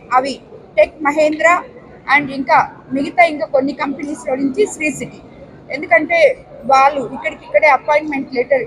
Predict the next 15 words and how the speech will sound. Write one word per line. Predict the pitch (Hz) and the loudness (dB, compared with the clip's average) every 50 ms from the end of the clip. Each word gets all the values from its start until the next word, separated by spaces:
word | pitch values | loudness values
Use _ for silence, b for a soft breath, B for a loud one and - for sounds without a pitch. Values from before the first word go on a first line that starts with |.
| 214 247 | -6 -2
ఇవ్వలేరు, | 233 - - - 180 165 - - 480 - - - - - | 0 2 4 4 4 4 2 -2 -6 -8 -10 -14 -18 -18
అది | - 214 247 247 208 - - - | -18 -16 -14 -16 -16 -10 -4 -4
వాళ్ళ | 247 233 240 233 - - | -4 -4 -4 -8 -10 0
ప్రాసెస్ | - 254 254 285 294 - 311 285 - - 240 - - - - - - 247 | 4 4 4 4 4 -2 -16 -18 -18 -18 -18 -20 -20 -20 -20 -18 -12 -10
నెక్స్ట్ | 254 247 - - - - - 302 285 269 247 220 196 247 | -10 -10 -10 -12 -16 -12 -8 -6 -4 -4 -4 -2 0 2
వాళ్ళకి | 240 226 226 - - 240 226 214 190 - - - - - - - - | 2 2 0 -4 -14 -16 -16 -16 -18 -20 -20 -20 -20 -20 -20 -4 2
జాయినింగ్ | 262 262 262 277 294 302 302 285 277 262 | 4 6 6 6 4 2 -2 -4 -4 -4
అప్పుడు | 254 - - 247 240 | -6 -6 -8 -14 -10
ఇస్తారు. | - 381 - - | -8 -8 -6 -4
But | 679 - - - - 233 - - - - - - - - 214 - 233 233 | -4 -6 -6 -6 -8 -8 -10 -12 -18 -20 -20 -18 -16 -14 -6 0 2 2
almost | 269 285 302 320 339 330 - - - - | 2 2 2 0 0 -2 -4 -10 -14 -10
కన్ఫర్మ్‌గా | 277 247 277 311 - 359 330 330 339 - 349 330 262 - | -8 -6 -2 2 2 4 4 4 4 4 4 4 4 2
అపాయింట్‌మెంట్ | 349 - 320 311 320 330 320 302 285 254 269 | 0 -2 -2 -2 -2 -4 -8 -10 -8 -6 -6
లెటర్స్ | 262 262 285 269 254 - - | -4 -2 -2 -2 -2 -2 -6
అయితే | - - - | -6 -6 -10